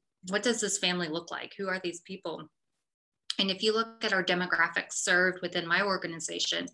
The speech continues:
with the exception of the Hispanic culture, because we, we refer those individuals out to the,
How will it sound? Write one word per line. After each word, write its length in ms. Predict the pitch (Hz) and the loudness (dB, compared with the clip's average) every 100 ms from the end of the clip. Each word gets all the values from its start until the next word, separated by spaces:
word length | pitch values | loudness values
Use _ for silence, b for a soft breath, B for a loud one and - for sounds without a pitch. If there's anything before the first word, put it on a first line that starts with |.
| B B B B B B B B B _ 220 | B B B B B B B B B _ 4
with 260 | 220 240 | 6 6
the 120 | 240 | 6
exception 500 | 208 - 190 190 196 | 4 4 2 2 2
of 140 | 175 180 | 0 -2
the 60 | |
Hispanic 480 | 190 190 - 202 202 | -2 0 2 2 2
culture, 400 | - 175 - 170 | -4 -4 -2 -2
because 520 | 170 - 170 165 165 - | -6 -4 -4 -2 -4 -4
we, 360 | 180 165 - - | -4 -6 -10 -8
we 160 | 196 | -6
refer 380 | 175 180 - 190 | -4 -4 4 4
those 380 | 180 185 185 - | 6 2 2 -2
individuals 580 | 190 180 175 175 180 180 | -4 -2 -2 -4 -4 -4
out 200 | 170 - | -4 -6
to 280 | - 175 165 160 | -8 -10 -12 -14
the, 460 | 156 156 - - | -16 -14 -14 -14